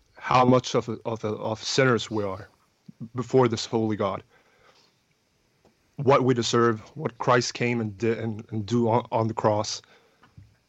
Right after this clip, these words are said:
and the outcome of that when we believe in Christ and trust him.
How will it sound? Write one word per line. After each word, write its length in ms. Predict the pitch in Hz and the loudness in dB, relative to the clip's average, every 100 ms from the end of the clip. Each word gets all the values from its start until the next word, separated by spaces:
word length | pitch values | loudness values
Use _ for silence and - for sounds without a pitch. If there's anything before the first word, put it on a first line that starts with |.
| _ _ - | _ _ -4
and 360 | 107 107 107 | -2 0 0
the 300 | 107 117 110 | 2 2 2
outcome 440 | 113 135 131 127 120 | 4 2 2 0 2
of 160 | 139 117 | 0 0
that 260 | 107 107 | -4 -2
when 240 | 110 113 110 | -2 -2 -2
we 180 | 113 | -2
believe 500 | 107 110 113 135 131 | -4 -2 0 0 0
in 80 | 117 | -4
Christ 340 | - 101 110 113 | -2 0 0 -2
and 80 | |
trust 340 | 107 120 127 - | 0 0 0 -4
him. 160 | 104 | -10